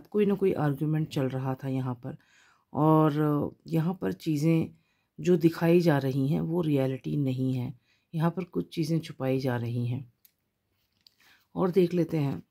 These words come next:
ऐसा क्या है जो ये परिवार छुपाना चाह रहा है। देखिए, यहाँ पर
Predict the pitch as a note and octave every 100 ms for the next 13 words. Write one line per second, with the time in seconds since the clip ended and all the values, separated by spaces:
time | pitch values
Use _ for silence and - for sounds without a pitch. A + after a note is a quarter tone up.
0 | _ _ _ _ _ _ _ _ _ _
1 | _ _ - _ D#3 D#3+ F3+ - F3+ F3+
2 | F3+ D#3 D#3+ D#3 D3+ D3+ C#3+ C#3+ D3+ -
3 | - B2+ C3 C3 B2 A#2 B2 A#2+ B2 A#2
4 | - _ _ _ _ _ _ F#3+ F3+ G#3
5 | F3 D#3+ E3 D#3+ F#3 F3+